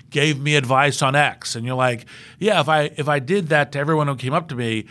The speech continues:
l-, literally, I would spend all my time doing it, and I'd still have more requests for it." So the question is, how do you tangibly show someone, "I realize this is, this is, like, we're trying to help each other," right? It's, it's, it's a relationship. If you can figure out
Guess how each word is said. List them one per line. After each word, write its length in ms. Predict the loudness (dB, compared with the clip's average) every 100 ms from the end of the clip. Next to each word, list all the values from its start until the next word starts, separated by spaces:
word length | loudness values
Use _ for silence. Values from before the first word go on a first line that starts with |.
| -18 -20 -20
l-, 280 | -10 -6 -6 -6
literally, 600 | 2 4 4 2 -2 -6 -4
I 80 | -2
would 100 | -2
spend 180 | -4 0
all 200 | 0 0
my 120 | -2
time 260 | -2 -2
doing 200 | -2 -2
it, 120 | -6 -6
and 20 |
I'd 200 | -6 -6
still 220 | -2 0
have 120 | 0
more 180 | 2 0
requests 360 | 0 -6 -10 -10
for 200 | -12 -14
it." 80 | -18 -20 -20 -20 -20 -20 -6
So 120 | -4
the 80 | -2
question 320 | -2 0 0
is, 100 | -2
how 320 | -4 0 0
do 60 | 2
you 120 | -2
tangibly 760 | -4 -8 -6 -6 -4 -2 -2 -2
show 260 | -2 -2
someone, 400 | -2 -2 0 -2 -2
"I 80 | -2
realize 500 | 0 0 2 2 2
this 220 | 0 0
is, 340 | 0 0 -2 -8 -4
this 200 | -2 0
is, 200 | -2 -4 -8
like, 260 | -6 -6
we're 100 | -4
trying 200 | -2 0 2
to 40 |
help 180 | 0 0
each 140 | -2
other," 400 | 0 0 -4 -10 -2
right? 200 | 0 2
It's, 200 | 0 -4 -2
it's, 220 | -4 -4 -4
it's 160 | -4 -2
a 80 |
relationship. 640 | 0 2 0 0 -4 -6 -12 -20 -20 -20 -20 -8 -2
If 220 | -2 -2
you 80 | -2
can 180 | -2
figure 400 | -2 -6 -6 -4
out 400 | 0 2 2 0